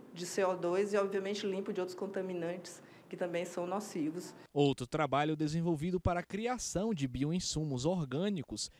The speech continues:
Speaker 2: é feito na Embrapa desde dois mil e quatorze. A doutora em fitopatologia e pesquisadora Cristiana de Fátima Bruce informa que ali está sendo utilizada uma biotecnologia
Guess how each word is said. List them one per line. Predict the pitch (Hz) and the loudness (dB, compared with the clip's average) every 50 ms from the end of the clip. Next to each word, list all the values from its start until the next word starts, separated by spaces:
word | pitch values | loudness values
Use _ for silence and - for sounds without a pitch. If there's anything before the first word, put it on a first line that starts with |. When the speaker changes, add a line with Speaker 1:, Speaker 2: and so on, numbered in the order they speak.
| _ - | _ -6
Speaker 2:
é | 185 | -6
feito | 196 - - 214 220 - 220 | -4 0 0 0 0 0 -4
na | 208 208 208 220 | -6 -4 -4 -4
Embrapa | 240 254 247 175 139 127 127 123 113 - - 101 95 | -4 -4 -2 0 2 2 2 2 0 -2 -6 -8 -6
desde | 95 110 120 156 202 196 185 185 | -4 -2 0 0 0 -2 0 0
dois | 196 202 190 | 0 0 0
mil | 180 196 196 | -2 -4 -4
e | 196 | -4
quatorze. | - 214 202 - - 135 117 107 104 104 - 98 92 - _ _ _ - | -2 -4 -4 -2 -2 -2 -2 -2 -2 -6 -8 -12 -14 -14 _ _ _ -4
A | 107 107 | -2 0
doutora | 107 110 156 165 - - 147 165 175 165 | 2 2 2 2 2 2 2 4 4 2
em | 160 156 | 0 -2
fitopatologia | 147 - - - - 220 196 - 196 - - 131 120 131 165 190 160 123 117 123 160 175 | -4 -4 -4 -2 -2 0 0 0 0 0 0 0 2 4 4 2 2 0 -2 -2 0 0
e | 151 123 117 | 0 0 0
pesquisadora | - 143 175 185 - - 139 120 113 151 160 143 123 - 143 147 143 147 143 - - | 0 0 0 0 -2 -4 -4 -2 -2 -2 -2 -2 0 -2 0 0 -2 -4 -6 -8 -8
Cristiana | 147 160 - - - 160 135 127 117 113 110 | -6 -6 -4 -4 -2 -2 -2 0 -2 -2 -4
de | 110 131 | -4 -6
Fátima | - - - 110 104 - - 135 165 | -4 -2 -2 -2 -2 -4 -4 -4 -4
Bruce | 185 175 170 165 180 185 - - - - _ - - _ | -2 0 0 0 0 0 -2 -4 -6 -8 _ -20 -12 _
informa | - 127 - - 120 110 110 110 101 | -6 -6 -2 -2 -2 -2 -2 -4 -6
que | - - 160 | -2 0 2
ali | 196 208 190 185 196 - - _ _ - | 2 2 2 0 -2 -4 -8 _ _ -10
está | 120 - - 131 | -10 -4 -2 -2
sendo | 120 - - 143 127 131 170 | -2 0 0 -2 0 0 0
utilizada | 233 226 - - - 220 214 160 113 117 123 135 151 147 123 120 | -2 -2 -2 -2 -2 0 0 -2 0 0 2 2 2 0 0 -2
uma | 117 120 113 | -2 -2 -4
biotecnologia | 107 113 139 185 233 240 - - 151 - - 127 123 123 127 165 185 156 139 143 151 147 147 143 | -4 -4 -2 0 0 0 0 -2 -4 -4 -2 0 2 4 4 4 4 2 2 2 4 2 2 0